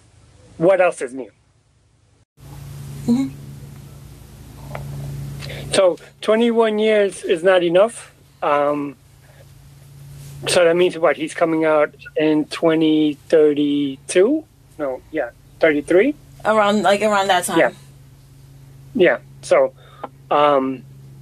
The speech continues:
Speaker 1: and like I said, it, it definitely premeditated. So why is it second degree murder? I don't understand that. Yeah, I und-,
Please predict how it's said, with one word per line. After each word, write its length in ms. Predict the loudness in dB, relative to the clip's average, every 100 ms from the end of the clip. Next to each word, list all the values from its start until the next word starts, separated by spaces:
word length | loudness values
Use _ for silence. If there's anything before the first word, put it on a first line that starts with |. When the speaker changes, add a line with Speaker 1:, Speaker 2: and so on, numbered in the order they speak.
| -20 -20 -20 -20 -20 -20 -20 -20 -20 -20 -20 -20 -20 -18 -16 -12 -2
Speaker 1:
and 80 | 0
like 140 | 2
I 80 | 2
said, 180 | 2 0
it, 260 | -2 -6 -10
it 380 | -12 -14 -8 -2
definitely 380 | -2 0 -2
premeditated. 600 | -2 0 2 2 0 -2
So 120 | -2 0
why 180 | 2
is 140 | 2 0
it 60 |
second 300 | -2 -2 -2
degree 200 | -2 -2
murder? 220 | 0 0 2
I 100 | 0
don't 140 | 0
understand 420 | -4 -4 -2 -2
that. 120 | -4 -12 -20 -20 -6
Yeah, 340 | 2 4 4 0 -8 _ _ -2
I 180 | 0 0
und-, 200 | -2